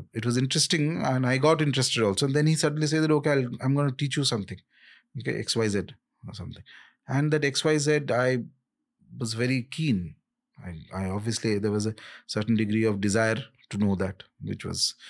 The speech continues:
so he was, he was actually an upasaka of a certain Mahavidya. Okay. And he told me that, "Okay, all right, fine, you come at night. At a certain place, we'll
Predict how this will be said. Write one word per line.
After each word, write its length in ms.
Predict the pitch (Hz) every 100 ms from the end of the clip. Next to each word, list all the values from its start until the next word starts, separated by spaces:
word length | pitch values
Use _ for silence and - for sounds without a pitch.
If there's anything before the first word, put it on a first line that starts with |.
| - - _ - 110 -
so 140 | 123
he 80 | 127
was, 280 | 156 151 123
he 120 | 185
was 160 | 214
actually 360 | 190 160 220 214
an 160 | 208 165
upasaka 520 | 160 160 185 208 202
of 80 | 190
a 140 | 190 - -
certain 380 | - 135 170 156
Mahavidya. 500 | 117 113 107 92 - _ _ _ _ _ -
Okay. 160 | - 135 - _ _ - - - _ -
And 240 | 123 151
he 180 | 135 180
told 320 | 170 160 156
me 180 | 160 185
that, 320 | 196 175 170
"Okay, 220 | 160 147
all 140 | 147 131
right, 200 | 139 127
fine, 260 | - 143
you 120 | 147 135
come 220 | 135 135
at 140 | 127
night. 280 | 117 110 - - - _
At 80 | 113
a 20 |
certain 300 | - 113 131
place, 280 | 120 127 117
we'll 220 | 120 110